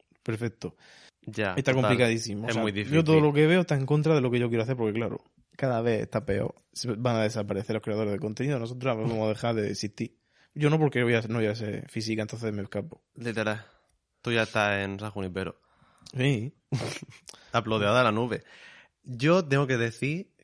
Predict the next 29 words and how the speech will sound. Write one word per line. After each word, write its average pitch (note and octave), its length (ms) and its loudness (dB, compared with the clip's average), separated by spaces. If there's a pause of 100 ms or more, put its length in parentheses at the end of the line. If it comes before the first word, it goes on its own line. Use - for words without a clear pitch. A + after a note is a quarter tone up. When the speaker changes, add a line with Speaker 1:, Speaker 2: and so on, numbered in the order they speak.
(120)
Speaker 2:
que, C3+ 400 0
ah, G#2+ 720 0
entréis A2+ 300 -2
en A#2+ 80 0
YouTube, A2 320 -2
porque A#2+ 180 -4
ahora A2+ 100 2
mismo A2 120 0
estamos G#2+ 180 -2
haciendo A2 300 -4
una A#2 380 -2
maravillosa G#2 840 -2
serie, A2+ 520 -2 (540)
que G2+ 320 -2
es A#2 120 -2
una F3 120 2
gilipollez, G#2 420 -2
porque A#2 220 -4
n-, G2+ 260 -4 (240)
hacía B2+ 260 -2
mucho B2+ 180 -2
tiempo A2+ 200 -2
que G#2+ 60 0
no G#2+ 60 0
hacíamos G#2 280 -2
nada G2+ 280 0
de G2 120 -2
gaming, G2+ 440 -4 (600)
pero, G#2 560 0